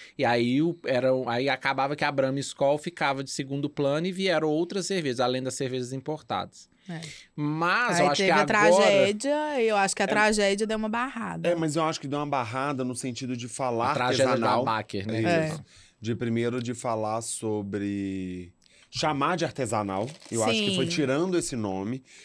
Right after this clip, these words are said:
Speaker 3: porque acontece, na verdade, hoje já tá inserido. Então, hoje, pra gente, é muito comum ir numa gôndola do supermercado e comprar Albanos, comprar Krug
Speaker 2: Sim.
Speaker 3: Beer, comprar cervejas, que antes a gente denominava assim, "Ah, era artesanal, era artesanal."
Speaker 2: Aham.
Speaker 3: Hoje não, ela é parte do nosso dia a dia.
Speaker 2: Sim.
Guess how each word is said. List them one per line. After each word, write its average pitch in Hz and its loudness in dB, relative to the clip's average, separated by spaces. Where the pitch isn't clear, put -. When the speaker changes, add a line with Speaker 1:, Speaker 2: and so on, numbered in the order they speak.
Speaker 3:
porque 127 -2
acontece, 135 -2
na 127 -6
verdade, 127 -2
hoje 143 -2
já 151 -2
tá 156 -4
inserido. 160 -4
Então, 117 -4
hoje, 147 -2
pra 110 -6
gente, 123 -8
é 120 -8
muito 143 -2
comum 135 -4
ir 113 -2
numa 104 -6
gôndola 98 -6
do 92 -12
supermercado 101 -6
e 143 -12
comprar 170 -2
Albanos, 123 -2
comprar 113 -6
Krug 117 -2
Speaker 2:
Sim. 185 0
Speaker 3:
Beer, 117 0
comprar 123 -4
cervejas, 104 -4
que 151 -2
antes 151 -2
a 165 -2
gente 160 -4
denominava 156 -6
assim, 147 -6
"Ah, 156 -2
era 156 0
artesanal, 156 -2
era 127 -2
artesanal." 190 0
Speaker 2:
Aham. 170 0
Speaker 3:
Hoje 175 -4
não, 175 0
ela 104 0
é - -4
parte 131 -4
do 151 -6
nosso 151 -6
dia 160 -6
a 170 -6
dia. 110 -6
Speaker 2:
Sim. 175 -4